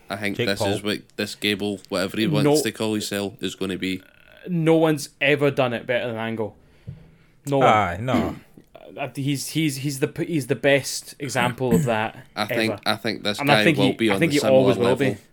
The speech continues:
Speaker 3: I think. Do you know what? I maybe will. I mean, I mean, what I meant by the Kurt Angle thing was that, um, I mean, he came in as the All Olympic hero and everyone
Speaker 1: Right.
Speaker 3: hated him,
Speaker 1: I
Speaker 3: and then
Speaker 1: didn't,
Speaker 3: they had
Speaker 1: I,
Speaker 3: to turn
Speaker 1: that
Speaker 3: him
Speaker 1: is
Speaker 3: heel.
Speaker 1: not what I was thinking at all. I thought you were talking about a pure fucking wrestling ability. Aye,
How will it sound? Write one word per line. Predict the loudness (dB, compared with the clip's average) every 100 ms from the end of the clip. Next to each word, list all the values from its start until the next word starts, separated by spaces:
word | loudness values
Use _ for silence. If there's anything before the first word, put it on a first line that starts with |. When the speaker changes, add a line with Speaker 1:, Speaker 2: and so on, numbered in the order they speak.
| -20 _ _ -14
Speaker 3:
I |
think. | -6 -6 -2
Do |
you | 4
know |
what? | 4 2 -6 -14 _ -18 -6
I | -2
maybe | 2 4 4
will. | 4 4 4 2
I |
mean, | 2 2 0 -2
I |
mean, | 2 4
what | 6 6
I | 6
meant | 4 2
by | 0
the | 0 -2
Kurt | -4 -4
Angle | -2 -4
thing | -4 -4 -4
was | -4
that, | -2 -2 -2 -4
um, | -4 -8 -14 -16
I | -8
mean, | -8 -8
he | -8 -6 -6
came | -2 0 0
in | 0
as | -2
the | -4
All | -2 0
Olympic | 0 -2 -6
hero | -6 -2 2
and | 2
everyone | 0 -2 -2
Speaker 1:
Right. | 0
Speaker 3:
hated | 0 0
him, | -4 -6 _ _
Speaker 1:
I | -6
Speaker 3:
and | -2
then | 0
Speaker 1:
didn't, | 2 0
Speaker 3:
they | 0
had | 0 -2
Speaker 1:
I, |
Speaker 3:
to | -4
turn | -2 0
Speaker 1:
that |
Speaker 3:
him | 2
Speaker 1:
is | 2
Speaker 3:
heel. | 2
Speaker 1:
not | 2
what | 0
I | -2
was | -2 -6
thinking | -10 -10 -10
at | -8
all. | -4 -2
I | -2
thought | -4 -4
you | -4 -4
were |
talking | -6 -8 -8
about | -8 -6 -6
a |
pure | -6 -4 -4
fucking | -6 -10 -10 -10 -10
wrestling | -8 -6 -4 -4
ability. | -4 -4 -2 -4 -6 -8
Aye, | -4 -4